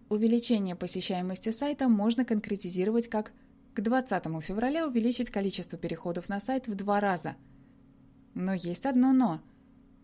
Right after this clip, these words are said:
Если ранее вы никогда не использовали для продвижения своего бизнеса контекстную рекламу,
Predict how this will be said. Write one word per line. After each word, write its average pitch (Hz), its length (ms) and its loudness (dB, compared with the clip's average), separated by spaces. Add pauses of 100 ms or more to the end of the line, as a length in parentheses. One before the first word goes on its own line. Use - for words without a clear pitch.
(140)
Если 247 400 0
ранее 247 380 4
вы 226 100 4
никогда 233 440 4
не 208 160 4
использовали 175 520 -2
для 165 140 -2
продвижения 180 600 -4
своего 175 340 -2
бизнеса 180 460 -4
контекстную 175 640 -4
рекламу, 254 480 2